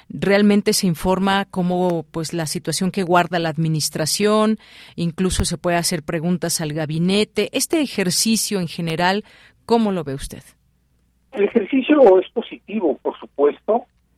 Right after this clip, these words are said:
Speaker 2: Eh, ahí radica buena parte de la novedad, eh, y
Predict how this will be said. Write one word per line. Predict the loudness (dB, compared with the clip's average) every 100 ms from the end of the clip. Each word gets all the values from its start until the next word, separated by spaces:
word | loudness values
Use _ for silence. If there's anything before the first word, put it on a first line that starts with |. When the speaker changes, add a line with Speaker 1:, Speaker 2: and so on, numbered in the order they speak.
| -16
Speaker 2:
Eh, | -6 -2 2 2 2 2
ahí | -2 -4 -2 -2 -2 0 -2
radica | 0 2 2 0 2 4
buena | 6 4 4
parte | 2 2 -2 -2
de | -2
la | -2
novedad, | -2 -4 -4 0 0 0 _ _ _ _ _ _ _ _ -14
eh, | -4 -2 -2 -2 -6 -8
y | -16 -16